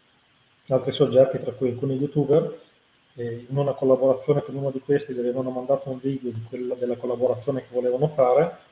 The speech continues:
c'era un Trojan dentro questo video, un attacco super sofisticato anche questo, ancora più mirato,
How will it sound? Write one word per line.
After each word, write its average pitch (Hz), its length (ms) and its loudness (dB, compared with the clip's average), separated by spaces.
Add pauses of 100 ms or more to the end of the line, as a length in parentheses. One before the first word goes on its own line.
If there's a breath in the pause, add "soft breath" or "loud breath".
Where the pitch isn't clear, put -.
(120)
c'era 135 220 4
un 139 160 4
Trojan 139 520 6
dentro 135 340 -2
questo - 300 -6
video, 135 300 0
un 131 60 -4
attacco 120 420 -4
super 135 260 -8
sofisticato 127 680 -4
anche 131 200 -10
questo, 135 460 0
ancora 139 440 6
più 139 180 0
mirato, 127 640 2